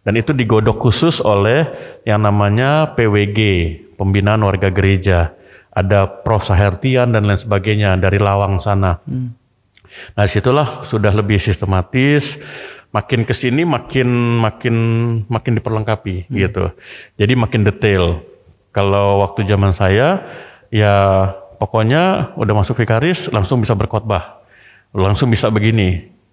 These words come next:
Speaker 1: Malah dalam tanda petik sudah langsung seperti pendeta
Speaker 2: Hmm.
Speaker 1: gitu. Nah, kalau, eh, masanya Vikarisonya sejak tahun sembilan sembilan itu, tahun pertama itu tidak wajib vikaris itu berkhotbah.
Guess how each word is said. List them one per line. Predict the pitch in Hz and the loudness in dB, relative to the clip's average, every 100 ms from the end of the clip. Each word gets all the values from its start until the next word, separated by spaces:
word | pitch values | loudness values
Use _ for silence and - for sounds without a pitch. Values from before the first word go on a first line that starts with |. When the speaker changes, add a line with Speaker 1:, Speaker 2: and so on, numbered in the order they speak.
| - | -8
Speaker 1:
Malah | 107 104 151 135 - - - _ | -2 0 0 -2 -10 -20 -20 _
dalam | - 104 104 | -2 0 2
tanda | 101 104 - | 0 0 -2
petik | 104 160 - - | -2 -4 -4 -6
sudah | - 117 | -2 2
langsung | 113 110 98 117 104 | 2 2 2 2 0
seperti | - - - 196 | -2 -4 -4 -2
pendeta | 110 107 104 95 85 - | 0 0 0 0 -2 -6
Speaker 2:
Hmm. | 139 123 | -6 -4
Speaker 1:
gitu. | 117 104 87 - _ _ _ _ _ _ - | -4 -6 -12 -16 _ _ _ _ _ _ -4
Nah, | 98 92 | -2 -2
kalau, | - 98 101 101 98 98 95 - - - - - | 0 0 2 2 2 2 0 -6 -18 -20 -14 -2
eh, | 98 95 | 0 2
masanya | 95 101 - 101 98 | 2 0 2 2 2
Vikarisonya | 98 101 98 92 165 160 131 160 - - - | 2 0 0 2 0 2 0 -2 -6 -16 -20
sejak | - 104 98 107 - | -10 -6 -2 -4 -2
tahun | 110 101 | -2 -2
sembilan | 110 104 | 0 -2
sembilan | 107 104 104 104 | 0 0 2 0
itu, | 92 - 165 196 - - - _ _ - | -2 -2 -2 -2 -4 -16 -20 _ _ -4
tahun | 117 113 | -2 0
pertama | - - 120 123 113 | -2 -2 0 0 0
itu | 113 - 190 208 190 - _ _ _ _ _ - | -2 -2 -2 -2 -6 -12 _ _ _ _ _ -6
tidak | 117 - | -2 0
wajib | 120 127 123 151 - | 2 2 2 -2 -2
vikaris | 120 117 107 | -2 0 0
itu | 123 113 | -2 -2
berkhotbah. | 104 - 104 95 82 - | -2 -4 -4 -4 -6 -10